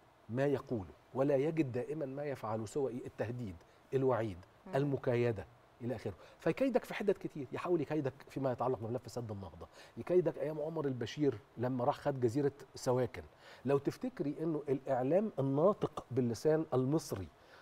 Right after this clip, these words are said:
Speaker 1: ع-، من داخل تركيا وقتها كادوا أن يق-، يقيموا الأفراح وأطلقوا الزغاريد على وطنية البشير وذكائه وحكمته وقوته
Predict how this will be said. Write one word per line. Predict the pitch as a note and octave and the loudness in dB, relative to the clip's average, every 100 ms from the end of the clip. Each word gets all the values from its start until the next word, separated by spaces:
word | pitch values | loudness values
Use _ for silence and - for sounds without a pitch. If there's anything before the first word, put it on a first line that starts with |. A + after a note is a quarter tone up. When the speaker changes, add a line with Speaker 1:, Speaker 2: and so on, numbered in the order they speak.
| - | -10
Speaker 1:
ع-، | - F#2+ - | -4 -4 -2
من | A2 | 0
داخل | A#2 C#3+ C3+ - | 2 2 2 -2
تركيا | - A2 - A2+ D#2 - - - - | -6 -6 0 0 -2 -12 -20 -20 -4
وقتها | C3 - - A#3 G3 F3+ - - - _ - - - - - | 2 4 6 4 6 0 -2 -20 -20 _ -20 -20 -20 -20 -6
كادوا | D#3+ F#3+ G3 E3 E3+ - | 0 4 4 6 4 4
أن | E3 D#3 D3+ | 2 2 0
يق-، | D3+ - - | -2 -6 -8
يقيموا | C#3 C3 F#3+ G3+ E3+ | -4 -2 2 4 4
الأفراح | E3 C#3 C#3+ D3 A2 - - - - - - | 4 0 6 6 6 0 -10 -16 -18 -12 -2
وأطلقوا | C3+ C#3+ - G3+ - F#3 | 0 0 2 2 2 0
الزغاريد | C#3 D#3 C#3+ D3 D#3 F#3+ F3 - - - A2 | 4 4 6 6 6 4 0 -8 -20 -14 2
على | B2 C3+ - - - - | 6 6 4 -12 -20 -6
وطنية | B2 C#3 C3+ C#3+ G3 F#3+ B2+ | 2 2 2 0 2 0 0
البشير | A2 F#2+ - D2+ D2+ - - - | -4 -4 -8 -10 -14 -18 -20 -6
وذكائه | A#2+ A#2+ B2+ B2+ A2 - - - - - | -2 2 0 2 0 -2 -16 -18 -16 -4
وحكمته | B2 - C3+ - D#3 G3 - G2+ - - - | -4 -2 -4 0 6 6 6 -4 -6 -14 -2
وقوته | D3+ D3 D#3 D3 D#3 G#3 - | -2 0 0 2 4 2 2